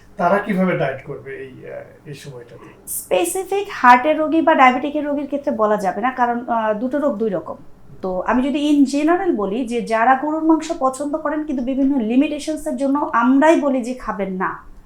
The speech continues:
Speaker 2: আহ, ডায়েটিশিয়ান বা ডক্টর আপনাকে রিকমেন্ড করেছে খাবেন না, কিন্তু আপনি লুকিয়ে হলেও খান।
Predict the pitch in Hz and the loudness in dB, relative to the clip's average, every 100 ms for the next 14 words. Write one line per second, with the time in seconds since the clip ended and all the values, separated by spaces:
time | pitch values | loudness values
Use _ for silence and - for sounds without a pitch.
0 | - - - - 214 214 220 247 254 233 | -20 -20 -12 -4 2 4 2 0 -2 2
1 | 220 220 226 214 214 226 226 226 233 233 | 2 2 -2 -4 -4 -4 -4 -4 -2 -4
2 | 269 269 208 180 170 175 269 269 269 277 | -4 -6 -4 -4 -4 -4 -2 2 2 2
3 | 294 262 240 240 311 330 302 339 330 - | -4 -4 -6 -4 2 4 8 10 10 8
4 | - | -2